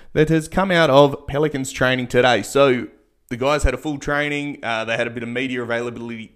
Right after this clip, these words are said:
afterwards. B I spoke, and so did Willie Green. Willie Green's is the one that really has caused an outrage amongst Pelicans fans in that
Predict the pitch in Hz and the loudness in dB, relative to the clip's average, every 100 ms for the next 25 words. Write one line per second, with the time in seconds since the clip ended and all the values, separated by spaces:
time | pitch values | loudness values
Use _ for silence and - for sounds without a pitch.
0 | _ 131 160 - 160 151 147 - - _ | _ -8 -8 -8 -8 -8 -10 -16 -20 _
1 | - 120 117 123 - - 117 117 - 113 | -8 -4 -2 -2 -4 -2 -2 -4 -6 -8
2 | 107 - - 127 120 123 113 113 107 110 | -8 -12 -10 -6 -4 -6 -6 -8 -8 -10
3 | 110 107 117 120 123 120 - _ _ 196 | -10 -8 -6 -6 -8 -12 -20 _ _ -8
4 | 208 156 175 160 131 123 135 143 135 - | -4 -2 -2 -4 -6 -4 -2 -2 -4 -6
5 | 120 - 120 135 139 127 117 107 _ _ | -8 -6 -8 -4 -4 -4 -8 -14 _ _
6 | _ - - 120 120 - - 196 233 190 | _ -18 -10 -10 -12 -18 -8 -6 -2 -2
7 | 123 127 113 - _ 196 196 - 147 127 | -2 -6 -6 -10 _ -8 -8 -6 -6 -6
8 | 117 104 - - - 117 120 123 - - | -8 -10 -12 -14 -14 -12 -10 -12 -14 -10
9 | 127 131 131 117 120 127 127 127 - - | -8 -6 -8 -10 -6 -4 -4 -8 -14 -20
10 | _ - 147 143 143 - | _ -6 -2 -2 -2 -6